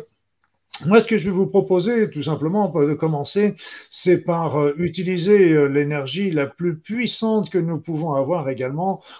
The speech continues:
au niveau de notre guérison, de la guérison d'une manière générale. Et cette énergie, eh bien, nous l'avons tous en nous, et c'est l'énergie de l'amour. Alors, ce que je vais vous proposer dans un premier temps,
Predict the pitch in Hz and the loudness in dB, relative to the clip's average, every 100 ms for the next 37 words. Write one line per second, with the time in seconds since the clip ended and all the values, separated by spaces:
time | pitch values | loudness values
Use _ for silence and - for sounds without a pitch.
0 | - 165 165 160 165 196 160 151 156 156 | -10 -4 -2 0 2 2 2 -2 -2 -4
1 | 139 131 117 165 156 123 107 _ _ 101 | -6 -6 -2 0 0 -2 -6 _ _ -6
2 | 135 131 147 175 123 135 127 113 131 127 | -2 0 0 0 -2 -4 -6 -8 -8 -10
3 | 120 120 117 120 104 107 107 151 175 - | -8 -8 -8 -8 -10 -12 -4 -2 -2 -6
4 | - - - 139 175 - 151 131 107 127 | -14 -18 -10 -4 -2 -2 -2 -2 -6 -6
5 | 139 - _ - 139 156 151 143 143 139 | -8 -10 _ -10 -2 0 2 2 2 0
6 | 139 208 - 147 123 139 143 _ _ 139 | -4 -4 -4 -4 -4 -4 -6 _ _ -6
7 | 131 147 151 139 123 131 117 90 80 73 | -2 0 0 -2 -4 -6 -8 -10 -16 -20
8 | _ _ _ - - - 143 147 190 170 | _ _ _ -20 -20 -6 -4 0 0 2
9 | 185 180 185 175 185 175 214 160 127 143 | 2 2 0 0 0 2 2 0 -2 -4
10 | 123 190 175 147 139 - 92 | -4 -4 0 0 -2 -8 -20